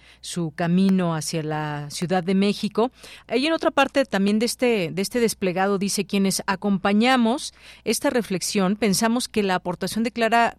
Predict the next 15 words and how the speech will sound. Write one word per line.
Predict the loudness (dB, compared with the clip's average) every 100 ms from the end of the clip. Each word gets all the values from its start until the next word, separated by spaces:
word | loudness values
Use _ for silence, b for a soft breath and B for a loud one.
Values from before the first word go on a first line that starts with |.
| _
representa | -8 -6 -4 -4 -2 -2 -2
la | -2
experiencia | -4 -4 -2 -2 -2
más | -2 -2
progresista | -4 -6 -4 -6 -4 -4
y |
democrática | -2 -4 -4 -6 -6 -6
de | -4
los | -4 -6
últimos | -6 -4 -2 -2 -2
años | 0 0 0 -2
y |
merece | -2 -4 -4
ser | -4 -2
ampliada | -2 -2 2 2 2 -2